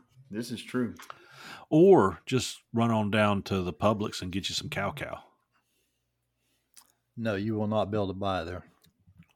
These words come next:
Speaker 2: Where do you get your cow cow?
Speaker 1: <laughs>
Speaker 3: Uh, I order it through Creo Brew. It's the company that makes it.
Speaker 2: Ah.
Speaker 3: You gotta
Speaker 2: Cre-,
Speaker 3: order it.
Speaker 2: ah.
Speaker 3: Creo Brew.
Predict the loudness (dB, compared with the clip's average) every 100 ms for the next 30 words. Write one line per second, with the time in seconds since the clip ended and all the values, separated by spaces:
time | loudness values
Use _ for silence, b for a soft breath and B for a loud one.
0 | _ -2 0 0 -2 2 2 4 0 0
1 | -2 -4 -18 _ -12 -10 -6 -6 -6 -4
2 | 2 4 4 4 2 2 -2 -2 0 4
3 | 6 6 4 2 2 -2 _ _ _ -20
4 | -6 -2 -2 -2 -2 -2 -4 -10 -14 _
5 | _ _ _ -4 -2 -2 -2 -4 -6 -8
6 | -16 _ _ _ _ _ -20 -6 0 4
7 | 6 6 4 2 -2 0 -2